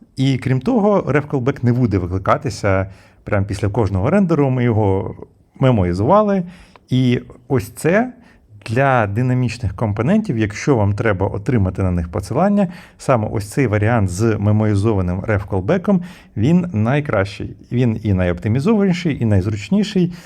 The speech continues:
і ви тут завжди гарантовано отримаєте найсвіжіший, ем, посилання на ось цей елемент. І окрім того, як в випадку з юз-ефектом,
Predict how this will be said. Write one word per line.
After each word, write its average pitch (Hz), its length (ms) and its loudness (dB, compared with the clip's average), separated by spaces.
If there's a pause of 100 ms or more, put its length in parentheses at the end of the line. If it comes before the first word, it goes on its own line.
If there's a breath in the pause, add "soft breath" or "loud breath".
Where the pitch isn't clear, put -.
(200 loud breath)
і 127 100 2
ви 135 140 0
тут 113 140 0
завжди 104 300 2
гарантовано 104 540 2
отримаєте 104 460 0
найсвіжіший, 98 1040 -2 (440 loud breath)
ем, 85 540 -2
посилання 98 640 0
на 92 360 0
ось 82 120 -6
цей 92 280 -2
елемент. 151 560 0 (1040)
І 143 160 2
окрім 107 360 0
того, 127 320 2
як 101 400 -2
в 104 40 -4
випадку 107 480 -2
з 87 120 -4
юз-ефектом, 92 760 -2